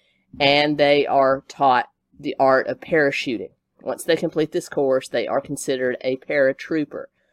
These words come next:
But you can, you can get this badge by completing your designated amount of jumps, usually five.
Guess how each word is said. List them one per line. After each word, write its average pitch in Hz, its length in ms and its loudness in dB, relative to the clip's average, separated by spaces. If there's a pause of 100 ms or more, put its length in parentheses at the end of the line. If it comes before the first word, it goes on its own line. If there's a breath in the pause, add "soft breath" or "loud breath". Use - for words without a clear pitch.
(360)
But 160 300 0
you 165 180 -8
can, 175 960 -4 (240)
you 156 220 -2
can 190 840 -2 (480)
get 170 220 0
this 196 200 0
badge 160 500 2
by 143 200 0
completing 156 760 -4
your 139 260 -2
designated 143 640 -2
amount 131 260 -2
of 139 120 -6
jumps, 123 540 -8
usually 131 460 -6
five. 123 460 -6